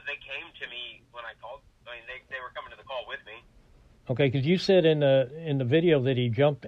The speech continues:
Speaker 2: out of,
Speaker 1: Yeah, he
Speaker 2: of
Speaker 1: jumped
Speaker 2: the
Speaker 1: head
Speaker 2: ambulance.
Speaker 1: first out of an ambulance and fell on his face.
Speaker 2: Okay, I, I can't understand. Did he do that before you picked him up?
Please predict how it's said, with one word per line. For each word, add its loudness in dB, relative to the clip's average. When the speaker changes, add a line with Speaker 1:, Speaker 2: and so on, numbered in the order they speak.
Speaker 2:
out 2
of, 2
Speaker 1:
Yeah, -2
he -14
Speaker 2:
of -20
Speaker 1:
jumped 4
Speaker 2:
the 0
Speaker 1:
head 2
Speaker 2:
ambulance. -2
Speaker 1:
first -14
out -8
of -20
an -14
ambulance -14
and -20
fell -8
on -10
his -20
face. -16
Speaker 2:
Okay, 2
I, -6
I 2
can't 4
understand. 4
Did 4
he 2
do 4
that 6
before 2
you 0
picked 0
him 2
up? 0